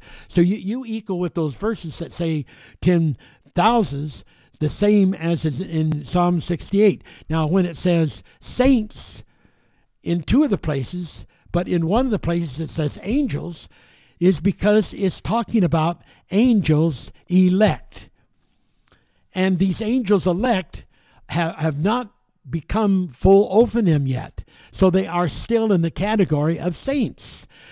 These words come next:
So both of those titles, angels and saints, apply to them. And that is so very, very important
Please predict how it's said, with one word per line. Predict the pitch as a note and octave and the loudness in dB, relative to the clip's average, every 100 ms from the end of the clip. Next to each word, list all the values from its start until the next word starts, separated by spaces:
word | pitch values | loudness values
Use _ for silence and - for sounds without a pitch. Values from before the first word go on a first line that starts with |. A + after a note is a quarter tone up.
| - | -4
So | - F3+ | 0 0
both | B2+ G#3+ C#4+ - | 2 2 2 0
of | G#3 | -4
those | E3 D3+ B2+ | -2 -4 -4
titles, | - B2+ C3 D3+ F3+ - - _ | -6 -6 -6 -6 -8 -12 -20 _
angels | D#3+ F#3+ G3+ D#3 G3+ E3+ | 2 4 6 4 0 0
and | D3+ | -4
saints, | - A#3 A#3 G3+ - - - - | -4 0 0 0 -4 -18 -20 -2
apply | D#3 - - G#3 C4 C#4 | -2 0 -2 -4 0 0
to | - E3 | 0 0
them. | C3 A#2 - - _ _ _ _ _ _ | -2 -6 -10 -20 _ _ _ _ _ _
And | D3 D#3 | -2 2
that | G3 F#3 | 2 2
is | - | 2
so | E3+ D#3 | 4 2
very, | B2 G3+ G#3+ G#3 F#3 | 2 4 6 6 4
very | F3+ C#3 F3 F3+ D#3+ | 2 2 2 4 2
important | D3+ - G#3 F#3 D#3+ E3 | -2 2 4 4 0 -4